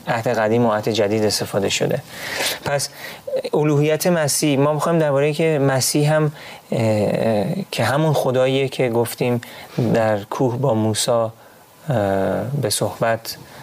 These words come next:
با هم دیگه صحبت می‌کردن و موسی رو مأموریت فرستاد که بنی اسرائیل از مصر نجات بده.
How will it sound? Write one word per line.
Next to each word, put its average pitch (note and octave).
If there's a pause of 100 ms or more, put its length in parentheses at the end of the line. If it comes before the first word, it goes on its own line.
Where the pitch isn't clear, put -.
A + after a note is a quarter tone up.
(140)
با A2
هم G#2+
دیگه G#2+
صحبت A2
می‌کردن G2+
و G2
موسی G#2
رو G#2+ (240)
مأموریت A2+
فرستاد A2+
که -
بنی G3+
اسرائیل G2+
از G2 (520)
مصر A2+
نجات A2
بده. G#2